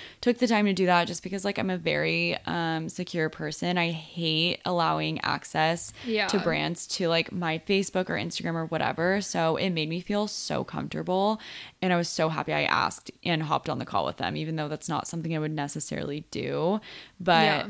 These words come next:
Speaker 1: trust your gut. <laughs>
Speaker 2: We love that and appreciate that.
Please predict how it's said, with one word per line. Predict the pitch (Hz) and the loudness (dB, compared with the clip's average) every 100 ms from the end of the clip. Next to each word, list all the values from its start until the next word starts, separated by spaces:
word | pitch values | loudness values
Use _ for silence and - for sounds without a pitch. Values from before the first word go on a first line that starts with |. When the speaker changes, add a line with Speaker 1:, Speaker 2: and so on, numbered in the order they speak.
| 220 | -6
Speaker 1:
trust | 180 165 - | -4 -2 -2
your | 156 | 0
gut. | 135 65 - _ - | 2 0 -2 _ -8
<laughs> | 190 - - _ _ - - - - - | -8 -8 -16 _ _ -20 -20 -20 -20 -10
Speaker 2:
We | 214 214 214 220 - | -4 0 0 -2 -8
love | 190 185 196 | -4 -4 -2
that | 214 240 262 | 0 0 0
and | 262 | -6
appreciate | 285 - 208 - 202 202 | -8 -6 -6 -4 -4 -2
that. | 196 190 196 | 0 2 0